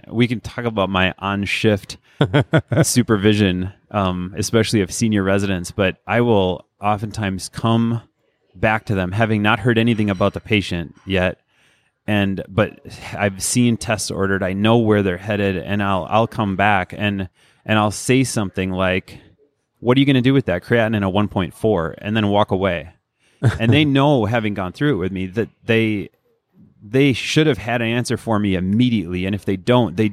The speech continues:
Speaker 1: need to now.
Speaker 2: Yeah.
Speaker 1: And just knowing that, um, that I'm gonna do that. And obviously it's not, maybe that's not great communication on my part. It certainly maybe drives more discomfort than comfort in terms of, like, professional interpersonal stuff.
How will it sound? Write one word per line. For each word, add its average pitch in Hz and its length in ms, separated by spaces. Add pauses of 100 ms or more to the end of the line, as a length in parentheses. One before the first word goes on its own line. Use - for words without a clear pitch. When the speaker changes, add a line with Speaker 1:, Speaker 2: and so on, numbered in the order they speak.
Speaker 1:
need 107 380
to 104 180
now. 90 560
Speaker 2:
Yeah. 101 380
Speaker 1:
And 117 120
just 156 200
knowing 110 440
that, 87 340 (360)
um, 92 460 (220)
that 101 300
I'm 104 120
gonna 95 200
do 107 360
that. 90 300
And 113 120
obviously 120 400
it's 98 140
not, 107 320 (260)
maybe 117 220
that's 107 260
not 95 180
great 104 220
communication 101 580
on 90 100
my 92 180
part. 90 360
It 101 120
certainly 101 520 (160)
maybe 110 360
drives 95 420
more 101 440 (300)
discomfort 110 640
than 90 180
comfort 110 480 (420)
in 104 140
terms 104 280
of, 95 120
like, 90 220
professional 107 520
interpersonal 98 680
stuff. - 460